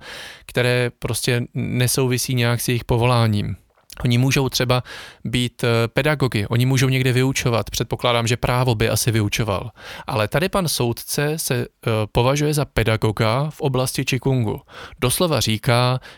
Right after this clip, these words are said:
že, eh, něco někoho učí a tak je učitel a pedagog. Což je další nesmysl a tohle by soudce přece měl sakra vědět,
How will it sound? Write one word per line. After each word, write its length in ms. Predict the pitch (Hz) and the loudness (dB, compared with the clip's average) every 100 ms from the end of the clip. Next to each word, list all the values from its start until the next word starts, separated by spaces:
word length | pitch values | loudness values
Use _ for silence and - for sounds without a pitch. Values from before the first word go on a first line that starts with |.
| - | -6
že, 460 | 110 123 117 117 127 | 2 4 4 2 0
eh, 160 | 123 | 0
něco 440 | 113 135 147 151 143 | 2 2 2 2 2
někoho 380 | 135 123 127 113 | 2 2 0 0
učí 460 | 123 - 147 139 | 0 0 2 0
a 80 | - | 0
tak 180 | 123 - | -2 0
je 80 | 123 | 0
učitel 420 | 113 123 127 123 | 0 0 0 0
a 80 | 120 | 0
pedagog. 600 | - 107 113 104 - - - - - - | 0 0 0 -2 -6 -16 -20 -20 -20 -14
Což 260 | - 127 - | -4 -2 0
je 120 | 151 123 | -2 0
další 400 | 139 160 160 180 | 2 2 2 2
nesmysl 520 | 156 147 208 - 143 123 | 2 2 0 0 0 0
a 80 | |
tohle 240 | 120 131 147 | 0 0 2
by 100 | 151 | 0
soudce 420 | - 143 - - | 0 0 -2 -6
přece 500 | - - 117 - 147 | -2 -2 0 0 2
měl 300 | 139 120 131 | 2 2 2
sakra 340 | - 113 - | 0 0 2
vědět, 420 | 131 135 139 98 | 2 2 2 0